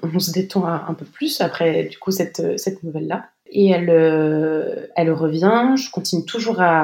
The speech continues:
montrer des signes de, de fatigue. Xavier décide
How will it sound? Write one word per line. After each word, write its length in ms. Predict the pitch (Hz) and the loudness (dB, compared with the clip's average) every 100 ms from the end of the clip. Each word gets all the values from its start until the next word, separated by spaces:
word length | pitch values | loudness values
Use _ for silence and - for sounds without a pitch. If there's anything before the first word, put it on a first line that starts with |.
| 151 | 2
montrer 300 | 156 156 170 | 0 0 -2
des 100 | 156 | -2
signes 300 | - 180 160 | -2 -2 0
de, 180 | 160 151 | -2 -4
de 140 | 151 | -6
fatigue. 600 | - 156 - 262 - - _ _ - | -6 -8 -6 -6 -6 -10 _ _ -6
Xavier 400 | 185 202 208 220 | 0 2 2 0
décide 560 | 190 - - 196 190 | -2 -6 -4 -2 -4